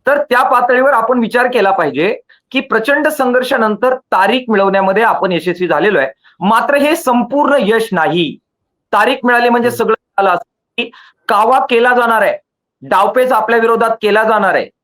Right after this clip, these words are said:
Speaker 1: आणि कमिटीला पुढे घालून, अटी शर्ती लादून कमीत कमी लोकांना द्यायचं आणि अधिकाधिक राजकीय फायदा मिळवायचा, हा जो फंडा आरएसएस, बीजेपी आणि देवेंद्र फडणवीस साहेबांचा आहे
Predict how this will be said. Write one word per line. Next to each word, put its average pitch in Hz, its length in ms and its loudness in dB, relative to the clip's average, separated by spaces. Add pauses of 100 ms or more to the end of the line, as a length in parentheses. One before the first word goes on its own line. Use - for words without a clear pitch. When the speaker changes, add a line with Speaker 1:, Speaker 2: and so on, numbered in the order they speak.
(220)
Speaker 1:
आणि 220 340 -2
कमिटीला 269 540 0
पुढे 233 320 0
घालून, 175 440 0 (580)
अटी 247 320 0
शर्ती 262 480 0
लादून 185 380 0 (600)
कमीत 254 240 0 (120)
कमी 285 240 2
लोकांना 240 420 0
द्यायचं 208 400 0
आणि 254 160 0
अधिकाधिक 247 600 0
राजकीय 214 460 0
फायदा 180 260 0
मिळवायचा, 170 640 0 (340)
हा 220 100 2
जो 254 180 0
फंडा 233 460 0 (460)
आरएसएस, 233 480 0
बीजेपी 226 420 -2
आणि 226 480 0 (240)
देवेंद्र 233 340 2
फडणवीस 208 420 0
साहेबांचा 175 480 -2
आहे 208 360 0